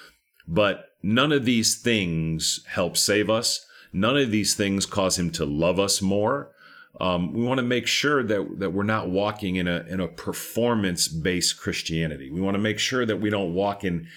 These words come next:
in legalism, so to speak. I was, uh, I had a,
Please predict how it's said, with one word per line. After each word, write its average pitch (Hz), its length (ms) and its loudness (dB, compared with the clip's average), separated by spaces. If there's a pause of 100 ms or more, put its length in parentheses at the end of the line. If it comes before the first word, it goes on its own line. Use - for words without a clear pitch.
(180)
in 101 260 0
legalism, 87 640 2
so 80 220 0
to 73 80 -2
speak. - 520 -4 (440)
I 80 120 -4
was, 80 260 -2
uh, 78 240 0
I 82 40 -4
had 82 120 -2
a, 76 220 -4